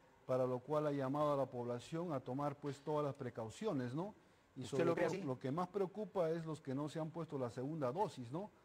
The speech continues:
Speaker 1: A lo cual se está haciendo un llamado más pertinente.
Speaker 2: Usted, su visión de médico, le dice que estamos ya entrando a una ter-, a una tercera ola.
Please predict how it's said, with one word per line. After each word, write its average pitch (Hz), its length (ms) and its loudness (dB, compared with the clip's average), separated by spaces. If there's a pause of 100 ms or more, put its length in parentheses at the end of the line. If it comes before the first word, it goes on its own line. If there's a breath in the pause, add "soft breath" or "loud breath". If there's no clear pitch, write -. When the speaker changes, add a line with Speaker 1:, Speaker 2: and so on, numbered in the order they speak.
(220 soft breath)
Speaker 1:
A 117 80 -8
lo 120 140 -6
cual 147 280 0
se 135 80 -10
está 135 200 -2
haciendo 147 360 -4
un 139 200 -2
llamado 135 380 0
más 135 100 -6
pertinente. 123 540 -4 (160)
Speaker 2:
Usted, 180 400 0
su 143 140 -6
visión 139 240 -2
de 165 80 -2
médico, 120 380 -2
le 120 100 0
dice 143 180 -4
que 123 60 -6
estamos 156 360 0
ya 156 140 2
entrando 156 400 -2
a - 40 -2
una 160 120 -4
ter-, 143 280 -2
a 147 40 0
una 156 160 -6
tercera 151 340 -4
ola. 156 240 -2